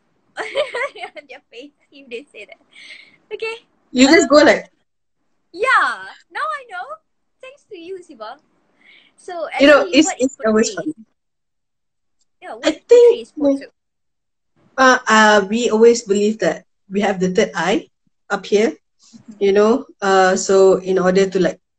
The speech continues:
Speaker 2: protect our third eye, you know, to, so that we don't see things that we don't <laughs> see,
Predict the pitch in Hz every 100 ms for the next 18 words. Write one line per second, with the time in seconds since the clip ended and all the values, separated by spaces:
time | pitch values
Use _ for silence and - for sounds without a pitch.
0 | - 190 185 185 175 170 180 190 180 180
1 | 175 180 185 _ _ _ _ _ _ 180
2 | 180 180 175 180 - 190 185 214 196 175
3 | 180 180 180 - 202 185 185 180 165 190
4 | 247 247 - 320 254 240